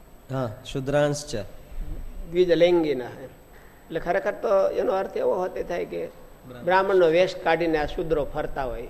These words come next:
Speaker 2: એને રાજાએ ઘાત કરવો. રામચંદ્રજી ભગવાને ક્યાંક એક, એક એવું એનો, અ, પ્રસંગ આવે છે.
Speaker 1: સમાવય એટલે?
Speaker 2: સમાવય આમાં આ-, આગળ એનું ડેફિનેશન કરી છે. સમાવય અને જુગાર બે એક છે.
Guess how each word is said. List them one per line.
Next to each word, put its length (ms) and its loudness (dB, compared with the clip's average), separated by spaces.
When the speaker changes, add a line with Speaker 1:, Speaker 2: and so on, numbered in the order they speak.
Speaker 2:
એને 260 0
રાજાએ 320 6
ઘાત 280 2
કરવો. 340 -4
રામચંદ્રજી 580 2
ભગવાને 400 0
ક્યાંક 160 -2
એક, 280 -2
એક 180 -6
એવું 380 -8
એનો, 120 -6
અ, 520 -12
પ્રસંગ 360 -8
આવે 240 -12
છે. 220 -16
Speaker 1:
સમાવય 640 -2
એટલે? 460 -4
Speaker 2:
સમાવય 500 -2
આમાં 420 -6
આ-, 60 -10
આગળ 240 -2
એનું 300 -6
ડેફિનેશન 640 2
કરી 260 -6
છે. 360 -20
સમાવય 580 0
અને 140 -4
જુગાર 340 -2
બે 140 -6
એક 300 -2
છે. 220 -20